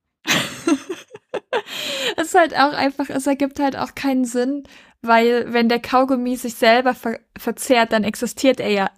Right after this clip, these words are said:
nicht mehr, schätze ich, schätzungsweise. Und dadurch ist es halt so ein bisschen, ich, ich weiß nicht, ich verstehe, äh, die, also es hat keine, die Geschichte ist nicht in sich kohärent, weil entweder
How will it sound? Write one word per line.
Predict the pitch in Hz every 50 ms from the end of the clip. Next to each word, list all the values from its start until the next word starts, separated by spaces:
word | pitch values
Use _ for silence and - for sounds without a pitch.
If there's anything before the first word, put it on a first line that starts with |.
| _ _
nicht | - 214 220 202 - -
mehr, | 208 190 - - 208 220 -
schätze | - - - 226 202 208 -
ich, | 214 202 _ _
schätzungsweise. | - - - 220 214 - 214 202 196 202 202 196 196 190 - 185 202 - - - - - - - 240 202 -
Und | - 226 226 214
dadurch | 226 226 233 247 247 -
ist | 185 233 233
es | 247 233 262
halt | 240 233 220
so | 226 -
ein | 226 220
bisschen, | 233 247 - - - 233 220 220 220 226 233 233 _ _ _ _ _ _ _ _ -
ich, | 233 - -
ich | - 226 - -
weiß | 233 233 233 285 311 -
nicht, | - 262 - -
ich | 214 -
verstehe, | - 233 226 - - - - 240 247 247 254 254 240 - - - _
äh, | - - -
die, | - - 220 - -
also | - 220 226 226
es | - 214 -
hat | 214 233 233 233
keine, | - - 254 240 233 233 233 233 233 _ _ _ _ -
die | - 240
Geschichte | 254 262 262 285 277 277 285
ist | - - 233 - -
nicht | 247 233 - -
in | - 247
sich | 233 247 240 -
kohärent, | - - 254 247 240 226 214 208 214 220 226 240 254 262 269 - _ - - - _ _ _ _ -
weil | 214 226 -
entweder | - 262 320 311 - - 226 208 208 208 214 240 277